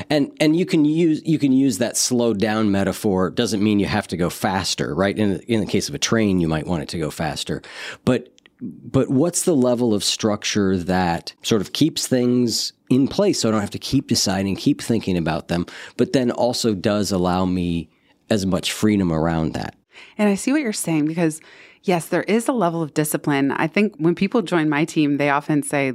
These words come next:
Speaker 2: like, they're learning a lot, which I think is another way of <laughs> saying, "Oh, I'm very particular
Speaker 1: Mm-hmm.
Speaker 2: about how things are done." For me, the systems,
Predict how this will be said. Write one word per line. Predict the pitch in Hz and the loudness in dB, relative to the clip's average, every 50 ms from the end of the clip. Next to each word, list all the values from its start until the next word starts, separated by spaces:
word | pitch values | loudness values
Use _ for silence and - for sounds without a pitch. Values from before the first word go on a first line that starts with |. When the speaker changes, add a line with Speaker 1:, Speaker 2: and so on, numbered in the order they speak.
| - - | -6 -6
Speaker 2:
like, | - 143 - - | -8 -8 -4 -2
they're | - 147 139 139 | 0 0 2 2
learning | 143 143 147 147 165 180 | 2 2 2 4 4 4
a | 190 190 | 2 2
lot, | 208 208 220 220 - | 2 2 2 2 2
which | 165 175 - | 0 0 0
I | 175 160 | -2 0
think | - 175 180 | 2 2 0
is | 190 160 | 2 2
another | 165 156 156 165 175 175 | 2 2 2 2 2 2
way | 165 160 165 | 0 0 0
of | 165 190 | -2 -4
<laughs> | |
saying, | - - 302 277 247 269 196 202 - | -2 0 0 2 2 0 0 -2 -2
"Oh, | - 220 214 196 | -2 0 2 2
I'm | 175 165 165 156 | 2 0 0 0
very | 170 165 165 156 | 0 0 0 0
particular | - 180 156 - 175 151 - - 180 175 190 214 226 226 226 - - | -2 -4 -2 0 0 0 2 0 2 2 2 2 0 -2 -6 -4 0
Speaker 1:
Mm-hmm. | 123 117 95 127 127 156 | 0 0 2 2 2 2
Speaker 2:
about | 160 175 156 165 | 2 0 0 0
how | 170 160 160 | 0 0 0
things | 175 175 170 160 | 2 0 2 2
are | 160 147 | 0 0
done." | 147 139 143 131 151 190 233 - - - - - - - - _ | 0 0 0 2 2 2 0 0 -6 -14 -20 -20 -20 -20 -20 _
For | _ - 202 190 175 | _ 0 0 0 2
me, | 180 196 220 262 262 226 190 180 - - _ _ | 2 2 2 2 2 0 -2 -4 -6 -8 _ _
the | - 180 175 170 170 165 - - _ _ _ _ _ _ _ _ | -2 -2 0 0 0 -2 -4 -6 _ _ _ _ _ _ _ _
systems, | - - - - - 269 285 285 - - - 185 151 139 139 139 147 147 - - - | -14 -12 -12 -2 0 0 0 0 -2 -2 0 0 2 2 0 -2 -4 -6 -8 -10 -10